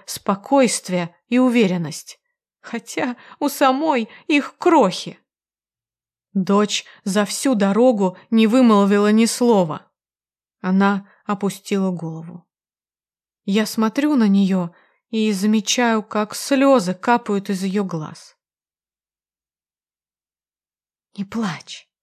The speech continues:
все будет хорошо, потерпи», шепчу ей. «Без разговоров!»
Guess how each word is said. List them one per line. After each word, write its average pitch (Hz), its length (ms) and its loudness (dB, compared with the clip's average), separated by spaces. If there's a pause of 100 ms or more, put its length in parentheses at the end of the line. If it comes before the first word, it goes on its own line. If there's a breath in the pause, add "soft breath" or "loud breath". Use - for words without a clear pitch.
(260)
все - 240 -18
будет 240 240 -12
хорошо, 202 640 -6
потерпи», 240 800 -10 (1000)
шепчу - 540 -12
ей. 165 380 -10 (1120)
«Без 196 160 2
разговоров!» 202 920 2